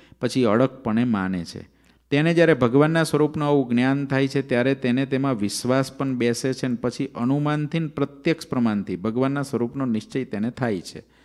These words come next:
ભગવાનનો પ્રતાપ અપાર રહ્યો છે, પણ તે બહારથી કાંઈ દેખાતું નથી,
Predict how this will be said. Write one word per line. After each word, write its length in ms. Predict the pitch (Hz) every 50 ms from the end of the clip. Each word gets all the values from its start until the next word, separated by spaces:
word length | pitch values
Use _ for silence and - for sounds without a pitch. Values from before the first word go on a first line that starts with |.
| _ _ _ _ _ _ _ 120
ભગવાનનો 440 | 127 131 139 156 160 160 165 160
પ્રતાપ 420 | 143 - 139 135 - 147 143 139 131
અપાર 480 | 117 - - 135 139 139 139 139 135
રહ્યો 340 | 127 120 120 120 123 131 131
છે, 160 | 127 - 131
પણ 260 | 127 127 135 123 123 120
તે 120 | 131 123
બહારથી 560 | 113 110 104 101 104 113 120 120 117 - 123
કાંઈ 200 | - - 117 117
દેખાતું 560 | 107 104 104 104 - - 117 113 - 123 123
નથી, 380 | 135 151 147 - 110 92 - -